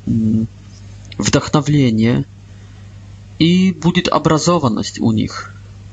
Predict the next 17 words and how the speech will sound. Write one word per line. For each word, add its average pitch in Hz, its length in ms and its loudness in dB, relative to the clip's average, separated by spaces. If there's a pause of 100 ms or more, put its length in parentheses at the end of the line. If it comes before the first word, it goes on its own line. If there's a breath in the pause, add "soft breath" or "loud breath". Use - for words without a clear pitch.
(480)
То 156 80 4
есть 151 160 0
не 143 160 2
будет 208 360 0
к - 120 -6
чему 196 280 2
придраться, 180 640 0
не 113 100 2
будет 180 360 -2
к - 120 -8
чему 190 280 2
прицепиться, - 800 -2
не 113 120 2
будет 165 340 -2
за 160 120 2
что - 260 -2
критиковать. 151 920 -2